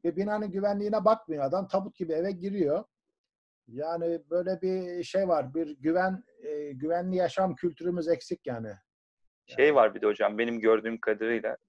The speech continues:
Speaker 2: kadercilikle, e, şeyi karıştırıyoruz galiba, bir önlem almayı. Mesela adam riskle ilgili bir şey söylüyoruz. Diyor ki, "Başıma ne gelirse Allah'tan geliyor. Hani
Speaker 1: Tamam
Speaker 2: yapacak
Speaker 1: işte.
Speaker 2: bir şey yok. Ne yazıldıysa o." diyor.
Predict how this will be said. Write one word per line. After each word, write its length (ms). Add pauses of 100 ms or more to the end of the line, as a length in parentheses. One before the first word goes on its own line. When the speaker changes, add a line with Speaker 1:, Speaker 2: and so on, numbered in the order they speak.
(140)
Speaker 2:
kadercilikle, 1120 (200)
e, 300
şeyi 240
karıştırıyoruz 720
galiba, 320
bir 60 (240)
önlem 480
almayı. 360 (520)
Mesela 340
adam 300
riskle 300
ilgili 220
bir 40
şey 160
söylüyoruz. 460
Diyor 140 (240)
ki, 140 (300)
"Başıma 400
ne 100
gelirse 560 (120)
Allah'tan 560
geliyor. 360 (640)
Hani 160
Speaker 1:
Tamam 140
Speaker 2:
yapacak 300
Speaker 1:
işte. 120
Speaker 2:
bir 60
şey 120
yok. 300
Ne 100
yazıldıysa 640
o." 200
diyor. 260